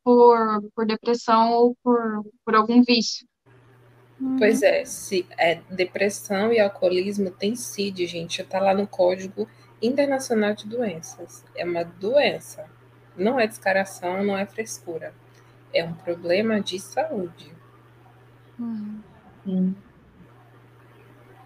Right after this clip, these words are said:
Speaker 1: Exatamente.
Speaker 2: Isso.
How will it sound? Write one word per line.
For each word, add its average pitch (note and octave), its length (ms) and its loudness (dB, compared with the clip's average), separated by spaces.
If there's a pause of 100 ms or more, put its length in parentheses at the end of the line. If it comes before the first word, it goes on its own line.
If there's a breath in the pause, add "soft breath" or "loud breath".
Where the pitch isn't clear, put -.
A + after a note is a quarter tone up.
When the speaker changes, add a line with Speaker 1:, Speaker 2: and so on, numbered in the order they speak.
(1000)
Speaker 1:
Exatamente. F#3 840 -2 (1800)
Speaker 2:
Isso. - 420 -12